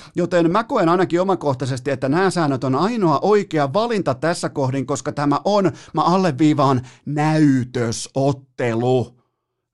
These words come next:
Ymmärtäkää nyt hyvänen <laughs> aika se, että ei noit voi, noilla lyöntilujuuksilla noit ei voi päästää häkkiin painamaan nyt sitten täysiä kolmiminuuttisia erejä, täydet kaksitoista erää, ja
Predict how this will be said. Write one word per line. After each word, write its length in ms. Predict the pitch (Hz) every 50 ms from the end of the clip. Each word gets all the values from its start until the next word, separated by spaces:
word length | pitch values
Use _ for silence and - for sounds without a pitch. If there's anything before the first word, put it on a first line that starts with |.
| _ _ _ 180
Ymmärtäkää 560 | 196 196 190 170 165 - 139 123 143 143 143
nyt 160 | 139 131 -
hyvänen 380 | 175 170 165 - - 175 156 - 180
<laughs> 60 | 180
aika 260 | 180 - - 170 139
se, 140 | - 233 -
että 220 | 170 170 160 - 143
ei 120 | 143 139
noit 280 | 143 151 160 156 - 156
voi, 260 | 151 143 139 123 127 - - - - -
noilla 320 | 165 175 185 175 165 147
lyöntilujuuksilla 920 | 143 156 170 165 147 - 143 135 147 151 147 147 139 127 127 - 127 123 120
noit 280 | 123 131 127 123 131
ei 180 | 139 131 131 131
voi 200 | 143 147 139 127
päästää 540 | 127 - 131 127 123 120 127 123 120 117 113
häkkiin 640 | 117 135 135 127 131 - - 131 113 117 110 101 - - - - - - _ - 139 160 - -
painamaan 520 | 143 151 151 143 139 127 120 120 123 120
nyt 140 | 127 123 123
sitten 260 | 156 143 - 143 131 - 127
täysiä 400 | 160 147 147 143 131 139 139 123
kolmiminuuttisia 920 | 123 - 151 139 139 135 127 120 123 123 123 110 - - 123 107 123 120 120
erejä, 260 | 131 135 131 127 123
täydet 420 | 123 127 131 143 135 127 127 120 -
kaksitoista 640 | - 143 131 - - - 147 131 123 120 - 135
erää, 280 | 135 127 135 131 120 123
ja 200 | 123 120 117